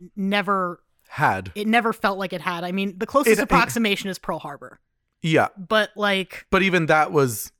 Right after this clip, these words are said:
Speaker 2: it was
Speaker 1: Yeah.
Speaker 2: happening during a war, and it happened on a military base.
Speaker 1: Yeah, but, like, we've never been invaded.
Speaker 2: Yeah.
Speaker 1: We've never been seriously bombed.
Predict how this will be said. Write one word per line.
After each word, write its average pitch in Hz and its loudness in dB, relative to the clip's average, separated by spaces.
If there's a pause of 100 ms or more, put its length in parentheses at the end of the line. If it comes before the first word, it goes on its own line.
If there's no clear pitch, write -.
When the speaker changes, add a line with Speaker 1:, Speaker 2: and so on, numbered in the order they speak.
(200)
Speaker 2:
it 151 4
was 139 2
Speaker 1:
Yeah. - -10
Speaker 2:
happening 135 0
during 147 4
a 139 2
war, 123 2 (280)
and 151 0
it 135 -2
happened 131 0
on 123 2
a 120 -2
military 113 0
base. 92 -6
Speaker 1:
Yeah, 170 -8 (220)
but, 220 -8
like, 220 -4 (120)
we've 233 -2
never 254 2
been 233 2
invaded. 170 -4 (240)
Speaker 2:
Yeah. 139 -2
Speaker 1:
We've 214 -2
never 240 2
been 208 0
seriously 185 -6
bombed. 156 -8